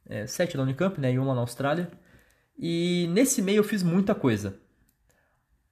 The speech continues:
Não vou falar que eu me arrependo do que eu fiz, mas algumas coisas eu poderia ter investido mais, investido menos. Depende. Então, assim, eu queria trazer pra vocês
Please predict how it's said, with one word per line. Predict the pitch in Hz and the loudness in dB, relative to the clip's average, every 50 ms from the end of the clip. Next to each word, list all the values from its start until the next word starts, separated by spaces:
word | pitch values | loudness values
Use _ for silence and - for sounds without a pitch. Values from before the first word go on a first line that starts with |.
| _ _ _ _ _ _ - | _ _ _ _ _ _ 0
Não | 156 185 220 | 2 4 4
vou | 240 | 4
falar | 240 247 226 214 | 4 4 4 4
que | 220 | 4
eu | 220 | 2
me | 208 214 | 0 2
arrependo | 196 208 208 208 - 165 160 165 165 151 139 139 135 135 - | 2 2 2 0 -2 -2 0 0 0 -2 -2 -4 -4 -8 -8
do | 143 139 135 | -6 -6 -2
que | - 160 | 0 0
eu | 160 | 0
fiz, | 160 160 - 139 127 110 110 - - - - _ _ _ | 0 0 0 2 2 2 0 -4 -12 -16 -20 _ _ _
mas | - 135 151 180 | -4 -2 0 2
algumas | 196 202 214 202 208 | 2 2 2 0 2
coisas | - 208 196 202 | 0 2 2 2
eu | 196 202 | 0 0
poderia | 202 185 185 190 180 | -2 -2 -2 -2 -2
ter | 190 | -2
investido | 185 185 180 - - 160 160 | -2 -2 -4 -4 -6 -8 -6
mais, | 170 190 202 202 196 185 170 156 | -2 -2 0 2 2 2 2 0
investido | 156 160 156 156 - 147 131 120 | 0 -2 -2 -4 -6 -6 -4 -4
menos. | 123 147 175 185 180 180 175 165 156 156 156 156 - - - - _ - - - - _ _ _ _ _ _ - | -4 -4 -2 -2 -2 -2 -2 -2 -2 -4 -6 -6 -8 -12 -14 -16 _ -20 -20 -20 -20 _ _ _ _ _ _ -10
Depende. | 139 143 196 196 - 156 123 113 110 98 95 101 - 139 | 0 0 0 2 2 2 2 2 2 0 -2 -6 -8 -6
Então, | 127 175 170 | -2 0 0
assim, | 175 170 - 175 151 | 0 0 -2 -4 -4
eu | 147 | -4
queria | 143 185 175 202 | -4 -2 -2 -2
trazer | 202 208 202 202 190 165 156 165 175 175 | -2 2 2 2 2 2 0 -2 -2 0
pra | - 196 196 | 0 0 0
vocês | 185 180 190 170 - - - 160 156 165 196 196 202 - - - - | 2 2 -2 -2 -2 -4 -4 -2 0 0 0 -2 -2 -4 -8 -8 -10